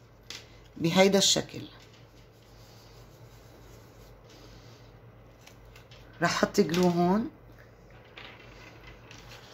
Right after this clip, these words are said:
وثبته بالجهة المعاكسة. هيك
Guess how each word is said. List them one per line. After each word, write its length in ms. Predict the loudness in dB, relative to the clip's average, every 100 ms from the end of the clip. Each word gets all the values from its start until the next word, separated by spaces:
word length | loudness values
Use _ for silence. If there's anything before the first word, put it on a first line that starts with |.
| -20 -20 -18 -18 -18 -20 -20 -20 -20 -20 -8
وثبته 840 | 2 4 6 4 2 0 2 2 0
بالجهة 720 | -4 -4 -2 -2 4 4 2 -4 -20 -20 0
المعاكسة. 760 | 2 4 2 0 -4 -6 -6 -6 -12 -20 -20 -20 -20 -20 -20 -20 -20 -20 -20 -20 -20 -20 -20 -20 -20 -20 -20 -20 -20 -20 -20 -20 -20 -20 -20 -20 -20 -20 -12 2
هيك 540 | 6 6 2 -10 -20